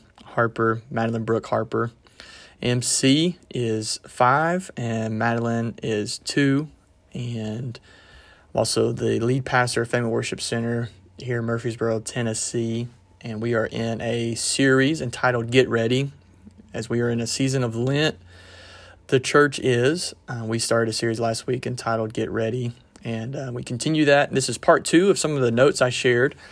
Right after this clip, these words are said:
Last week, I talked specifically in regards to the baptism of Jesus, how water baptism, uh, was important in that moment, and how it's relevant to us today. And,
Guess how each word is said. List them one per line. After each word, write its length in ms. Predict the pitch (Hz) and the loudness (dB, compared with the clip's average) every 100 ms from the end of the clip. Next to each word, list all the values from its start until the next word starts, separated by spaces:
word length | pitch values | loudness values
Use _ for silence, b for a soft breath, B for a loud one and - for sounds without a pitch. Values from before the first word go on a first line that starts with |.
| B B - | B B 2
Last 320 | 139 160 - | 6 6 4
week, 240 | 143 170 127 | 2 4 2
I 100 | 117 | 2
talked 460 | - 131 - - _ - | 2 4 4 -2 _ -12
specifically 840 | - 120 139 131 127 127 123 135 - _ b b b - | -6 0 0 0 0 0 0 -2 -8 _ b b b -4
in 140 | 135 | 0
regards 480 | 117 127 120 120 - | 2 2 2 0 -4
to 200 | - 120 | -2 -2
the 80 | 120 | 0
baptism 540 | 127 123 131 123 113 | -2 0 0 0 -2
of 100 | 110 | -4
Jesus, 640 | - 151 143 147 143 - - _ _ _ - | -2 -2 4 4 2 -4 -10 _ _ _ -6
how 120 | 110 | 0
water 220 | 120 117 | 2 2
baptism, 640 | 113 117 120 113 117 113 - B B B B B | 0 -2 -2 -2 -4 -6 -10 B B B B B
uh, 220 | - - 117 | -6 -4 -2
was 160 | 120 | -2
important 440 | 117 110 180 165 165 | -2 4 6 6 4
in 60 | |
that 140 | 147 135 | 0 2
moment, 440 | 143 147 143 135 - _ _ _ _ _ _ - - | 4 4 2 -2 -10 _ _ _ _ _ _ -8 -6
and 140 | 131 120 | -4 0
how 180 | 131 | 2
it's 160 | 120 - | 2 0
relevant 380 | 123 120 120 - | 0 0 -2 -4
to 180 | - 127 | -4 -2
us 180 | 117 | -2
today. 480 | - 113 120 120 120 - _ _ _ _ - | -4 -2 0 -2 -4 -10 _ _ _ _ -12
And, 560 | 120 113 113 110 113 | -8 -6 -6 -6 -8